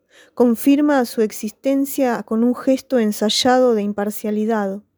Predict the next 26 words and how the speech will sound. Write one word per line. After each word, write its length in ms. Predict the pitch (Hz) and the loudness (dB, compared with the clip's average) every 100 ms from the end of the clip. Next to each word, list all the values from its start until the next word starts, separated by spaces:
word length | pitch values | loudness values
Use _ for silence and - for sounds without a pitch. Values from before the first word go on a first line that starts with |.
| _ _ _ _ _ _ _ _ _ _ - - - | _ _ _ _ _ _ _ _ _ _ -20 -20 -10
Profetizar 800 | - 233 254 214 233 - 277 277 | 0 2 2 0 -2 2 4 4
momentos 600 | 269 226 226 247 254 247 | 2 0 0 0 -2 -4
de 80 | 208 | -4
fuerte 420 | - 247 240 240 | -4 -2 -2 -2
impacto 560 | 233 214 233 247 240 233 | -4 -2 0 0 0 -4
resulta 540 | 208 - 247 247 247 | -4 -4 -4 -2 -4
ser 480 | 233 - 247 254 262 _ - - | -4 0 2 2 -2 _ -20 -6
la 120 | 226 | -2
nueva 380 | 214 233 269 269 | 2 4 4 4
nervatura 720 | 247 214 214 208 240 254 233 | 2 0 0 -2 -2 2 2
a 20 | |
reparar. 640 | 208 208 208 208 196 196 202 _ _ _ _ _ _ _ _ _ _ _ | 2 -2 -2 0 0 -2 -8 _ _ _ _ _ _ _ _ _ _ _
Mi 120 | 240 | 0
corazón 640 | - 226 226 - 269 277 262 | 4 4 4 2 0 2 2
no 100 | 247 | 0
está 260 | 247 - | 0 -2
vacío 540 | 247 233 - 254 254 247 | 0 -2 -2 -2 0 0
ni 140 | 226 | 2
desgastado. 920 | 214 202 208 - 254 247 214 202 208 _ _ _ _ _ _ - | 0 -2 -6 -4 0 0 2 -2 -6 _ _ _ _ _ _ -8
Es 120 | 226 | 0
la 120 | 226 | 4
larva 480 | 214 226 240 240 233 | 4 4 2 2 0
minúscula 640 | 214 214 233 - 254 233 | 0 0 -2 -4 -2 -2
en 80 | 214 | 0
el 180 | 208 208 | -2 -4
cosmos. 720 | 226 226 196 202 202 - - | -4 -4 -4 -6 -6 -10 -20